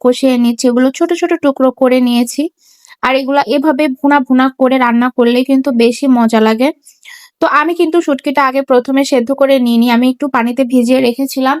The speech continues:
তারপরে আর কি চাল কুমড়াটা একটু কম মশলায় রান্না করব, কারণ লাউ, চাল কুমড়ো এগুলো একটু কম মশলায় রান্না করলেই কিন্তু ভালো লাগে,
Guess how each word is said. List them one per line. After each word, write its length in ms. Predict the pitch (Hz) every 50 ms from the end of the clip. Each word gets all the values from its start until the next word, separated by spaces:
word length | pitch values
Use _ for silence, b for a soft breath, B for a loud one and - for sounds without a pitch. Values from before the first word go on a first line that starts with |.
| 330 -
তারপরে 380 | 254 233 226 - 233 233 240 254
আর 120 | 240 233 233
কি 140 | - 277 311 339 _ B B B B B B B B
চাল 140 | - 294 285 302
কুমড়াটা 380 | 302 302 269 277 269 262 277 269 -
একটু 320 | - 285 277 _ - - 320 320 - b b b b
কম 160 | - 285 269 262
মশলায় 360 | 262 262 262 - 294 285 285
রান্না 240 | 277 254 247 247 254
করব, 200 | 254 269 254 233 262 277
কারণ 240 | - 262 247 247 247 240
লাউ, 240 | 240 233 240 247 254 254
চাল 220 | - 254 233 226 233
কুমড়ো 300 | - 254 240 247 247 - -
এগুলো 240 | - 220 226 247 247
একটু 160 | 254 - 277
কম 180 | 269 - 240 233
মশলায় 340 | 226 226 233 - 269 262 262
রান্না 220 | 240 226 220 226 226
করলেই 280 | 226 226 226 233 240 254
কিন্তু 240 | - 262 254 269 269
ভালো 280 | 247 240 233 214 220 214
লাগে, 260 | 214 214 214 226 269